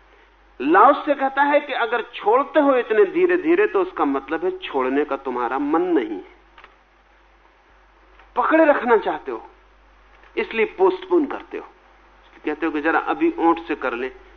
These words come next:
फिर ओंठ का छोड़ देंगे, फिर कंठ से कर लेंगे, फिर कंठ से छोड़ देंगे। जब अजपा में ही जाना है, तो लाओस से कहता है अभी और यहीं, समय को खोने की जरूरत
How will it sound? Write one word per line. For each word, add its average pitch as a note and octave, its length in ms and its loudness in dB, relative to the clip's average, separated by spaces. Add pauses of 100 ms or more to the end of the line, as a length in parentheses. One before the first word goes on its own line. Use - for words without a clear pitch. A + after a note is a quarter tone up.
(120)
फिर D3+ 120 -6
ओंठ D#3 200 -2
का D3 160 -10
छोड़ B2 260 -8
देंगे, A#2 280 -10
फिर B2+ 180 -12
कंठ D#3 280 0
से - 160 -6
कर A2+ 160 -8
लेंगे, A2 280 -6
फिर A#2+ 180 -10
कंठ D#3 280 -2
से D3 160 -10
छोड़ G#2 260 -8
देंगे। - 260 -12 (1300)
जब - 200 4
अजपा G3+ 680 2
में B3 240 0
ही C4 180 0
जाना A#3 500 2
है, F#3+ 200 0
तो F3 120 -2
लाओस F3 440 0
से G#3+ 100 -2
कहता A3 280 -4
है A#3+ 120 2
अभी C#4 460 2
और D4+ 200 6
यहीं, C#4+ 460 0
समय G4+ 340 -4
को G#4+ 140 -6
खोने A#3+ 340 -2
की A#3 120 -10
जरूरत B3+ 300 -2